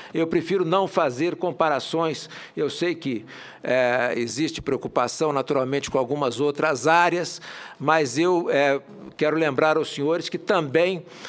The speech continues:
os países que integram, no caso da América do Sul, é, outros organismos, são também associados do Mercosul.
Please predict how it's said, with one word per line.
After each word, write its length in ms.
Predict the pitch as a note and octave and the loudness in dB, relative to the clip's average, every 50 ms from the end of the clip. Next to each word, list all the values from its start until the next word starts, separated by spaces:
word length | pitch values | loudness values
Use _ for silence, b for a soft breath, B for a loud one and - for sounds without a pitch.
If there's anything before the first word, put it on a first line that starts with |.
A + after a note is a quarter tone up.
| B B B | B B B
os 240 | C#3 D3 C#3+ - | -4 -4 -4 -4
países 720 | - - F3 D3+ C#3 D3 E3+ G#3+ G#3 D#3+ A2+ A#2+ B2+ - | 0 4 4 6 6 6 4 4 2 0 0 -2 -6 -6
que 120 | - - C#3+ | -4 -4 -4
integram, 600 | D3 B2 - - D#3+ E3 E3 D#3 C3 C3+ C3 A#2 | -4 -4 0 2 4 4 4 2 2 -2 -2 -2
no 260 | G#2 A2 A2+ A#2+ B2+ | -6 -8 -6 -6 -6
caso 280 | B2+ - D3+ D3 C#3+ B2 | -2 0 0 0 2 0
da 100 | C#3 C3 | 0 0
América 340 | C3 C#3 D3 D3 C#3+ C#3+ | 0 0 0 0 -2 -4
do 140 | B2+ B2 B2+ | -4 -4 -6
Sul, 380 | - - - D#3 D#3 D#3 C3+ A2 B B B B B B B B B | -8 -6 -4 -2 -2 -2 -2 -4 B B B B B B B B B
é, 240 | - C3 C3 C3 B2+ | -4 -2 0 2 2
outros 500 | B2+ C3+ D#3 F3+ F3+ E3+ - - B2+ A2 | 4 4 4 4 2 2 0 -4 -2 0
organismos, 800 | D3 D#3+ D3+ C3 C#3+ C3 B2 C#3 D3+ F3 D#3+ D3+ F#3+ G3 - - | 0 0 2 2 0 0 0 0 0 -2 -2 -2 -4 -6 -4 -2
são 180 | - F3+ F#3+ | -2 -2 -2
também 600 | - - F3 D3 A#2+ A2+ C#3 D3 D#3 D#3+ E3 D#3 D#3+ B B B | 0 -2 -2 -2 0 0 0 0 0 -2 -4 -8 -12 B B B
associados 920 | - C3+ C#3 - - E3 D#3+ - - D3 C#3+ C#3 D#3 D3+ D3+ D#3 C3 G#2+ | 0 0 0 0 -2 -4 -4 -2 -2 0 2 2 2 0 -2 -6 -6 -6
do 200 | A2+ A#2 D#3+ E3+ | -4 -2 -2 0
Mercosul. 640 | D#3 C#3+ C#3+ D3+ D3 C#3+ - C#3+ - - - C#3 G#2+ | 0 0 0 0 -2 -4 -6 -8 -8 -8 -10 -10 -10